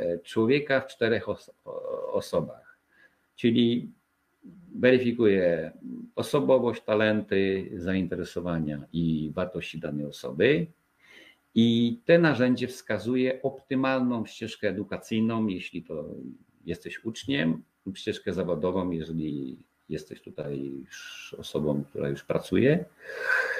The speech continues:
I program właśnie polecam, polecam, y,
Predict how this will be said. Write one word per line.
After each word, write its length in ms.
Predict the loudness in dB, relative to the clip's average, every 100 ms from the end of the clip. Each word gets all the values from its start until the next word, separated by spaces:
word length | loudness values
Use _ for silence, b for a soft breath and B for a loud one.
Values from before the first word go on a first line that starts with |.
| B B B _ 10
I 480 | 12 12 12 12 8 0 _ _ _ _ _ _ _
program 760 | 8 10 10 8 6 4 2 -2 -10
właśnie 380 | 2 4 6 4
polecam, 960 | 4 4 4 2 2 2 0 0 -2 -4 0
polecam, 1000 | 4 4 2 -2 0 0 0 -2 -4 -4
y, 800 | -4 -4 -4 -4 -4 -6 -6 -10